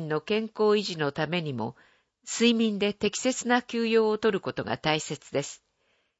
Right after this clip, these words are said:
スマートフォンやゲームなどの電子機器の適切な使用について、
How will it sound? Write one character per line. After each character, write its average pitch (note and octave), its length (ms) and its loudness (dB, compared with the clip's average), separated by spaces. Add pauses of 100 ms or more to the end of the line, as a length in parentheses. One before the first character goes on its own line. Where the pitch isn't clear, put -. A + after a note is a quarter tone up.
(180)
ス - 180 -2
マ B3 200 6
ー C4+ 40 -4
ト C4+ 140 -4
フ B3 140 -2
ォ G3+ 60 0
ン E3+ 100 -4
や D#3 180 2
ゲ A3+ 200 4
ー A#3 40 0
ム G3+ 100 -4
な D3 160 0
ど C#3+ 140 0
の C3+ 160 -2
電 F#3+ 200 0
子 - 200 -8
機 - 120 -12
器 - 140 -12
の D#3+ 140 0
適 - 280 -2
切 A#3 280 -2
な G#3+ 160 0
使 G3+ 220 -2
用 G3+ 120 4
に F#3+ 160 -4
つ - 140 -6
い F3 80 -2
て、 - 260 -6